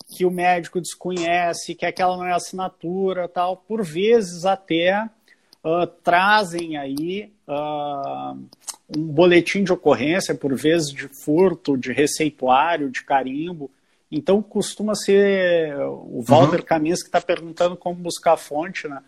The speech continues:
Speaker 1: Fazendo contato com o médico ou com
Speaker 2: É,
Speaker 1: o
Speaker 2: uma
Speaker 1: hospital
Speaker 2: vez
Speaker 1: que
Speaker 2: eu,
Speaker 1: emitiu.
Speaker 2: um cliente meu, eu tava defendendo a empresa nesse caso, e,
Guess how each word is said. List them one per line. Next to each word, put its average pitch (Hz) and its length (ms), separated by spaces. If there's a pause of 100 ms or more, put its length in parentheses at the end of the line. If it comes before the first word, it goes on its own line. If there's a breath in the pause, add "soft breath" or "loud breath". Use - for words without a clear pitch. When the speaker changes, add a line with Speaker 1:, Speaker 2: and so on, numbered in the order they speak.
(280)
Speaker 1:
Fazendo 226 420
contato 208 460
com 220 80
o 202 40
médico 196 440
ou 214 80
com 139 40
Speaker 2:
É, 156 200
Speaker 1:
o 208 120 (280)
Speaker 2:
uma 170 100
Speaker 1:
hospital 165 40
Speaker 2:
vez 196 180
Speaker 1:
que 208 80
Speaker 2:
eu, 208 160
Speaker 1:
emitiu. 185 320
Speaker 2:
um - 20
cliente 185 340
meu, 180 300
eu 165 80
tava 165 180
defendendo 165 480
a 185 40
empresa 160 480
nesse 131 260
caso, 147 500 (140)
e, 131 600